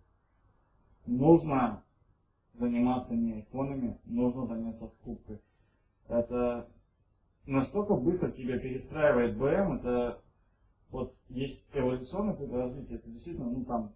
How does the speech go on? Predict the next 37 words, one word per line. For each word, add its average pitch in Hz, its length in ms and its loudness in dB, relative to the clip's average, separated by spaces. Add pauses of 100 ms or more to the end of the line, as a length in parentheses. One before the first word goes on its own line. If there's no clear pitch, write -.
(220)
по - 180 4
лестнике 123 460 0
идёшь, 120 300 -2
а 117 120 4
это - 200 2
как 131 240 -4
в 143 80 -2
лифт 156 260 0
сел. 113 360 -6 (440)
Сразу 117 680 4
раз, 120 480 4
следующий 135 540 -8
уровень, 117 480 -2
и - 60 -12
ты 131 180 -8
понимаешь, 135 420 -6
что - 140 -8
вот 117 120 -6 (560)
допустим, 127 420 -4
iPhone 139 360 0
это 120 160 -2
классно, 123 480 0
но 120 40 -4
даже 127 380 2
на 123 180 0
полную 139 480 4
работающие 117 580 -4
айфоны, 139 460 -2 (1080)
ну, 139 360 -2 (120)
условно, 123 420 0
не 117 100 0
смогут 147 420 -2
тягаться 123 420 -2
с - 160 -16
какой-то 143 360 -8
более 123 360 -4
выгодной 113 580 -4